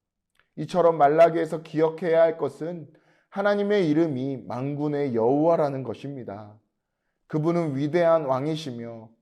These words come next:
해 뜨는 곳에서부터 해 지는 곳까지의 이방 민족 중에서 그의 이름이 크게 될 것이라고 말씀해 주십니다.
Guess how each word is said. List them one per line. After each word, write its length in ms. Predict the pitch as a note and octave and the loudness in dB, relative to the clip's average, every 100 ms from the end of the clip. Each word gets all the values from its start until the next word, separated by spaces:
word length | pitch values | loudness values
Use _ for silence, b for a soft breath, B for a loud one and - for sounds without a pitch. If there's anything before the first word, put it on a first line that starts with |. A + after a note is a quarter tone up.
| _ F3+ | _ -12
해 100 | F3+ | -2
뜨는 260 | F#3+ F3+ | 0 0
곳에서부터 600 | D#3+ D#3 D#3+ D#3 D#3 - | -2 -4 -4 -6 -8 -6
해 320 | D#3 F3 F#3 F#3 | -4 -2 -2 -4
지는 360 | - E3 F#3 | -6 -6 -2
곳까지의 800 | F3+ F3+ C#3+ B2+ A#2 A#2+ A#2+ A#2+ b b b - | -4 -2 -4 -4 -4 -6 -8 -12 b b b -6
이방 380 | C#3 D3+ D3 C#3 | 0 0 0 -2
민족 420 | C3+ D3 D#3+ D#3+ | -4 -4 -4 -6
중에서 720 | C#3+ C3+ A#2 A#2 A2+ A2 A2 _ _ _ | -10 -8 -8 -8 -8 -10 -14 _ _ _
그의 340 | - F3+ F3+ E3+ | 2 4 4 4
이름이 300 | F3 F3 F3 | 2 2 -4
크게 340 | - F#3+ G#3+ | -6 2 2
될 140 | G3 | 2
것이라고 920 | E3+ D#3+ C#3 B2+ B2 D#3+ F3 D#3 - - | -2 -4 -2 -4 -2 -4 -4 -6 -18 -8
말씀해 680 | F#2+ A#2 B2+ C#3+ C3+ B2 B2 | -4 -4 -4 -6 -4 -4 -6
주십니다. 840 | - C#3 D3 C#3 G#2 G#2 G#2 | -10 -12 -8 -8 -8 -12 -16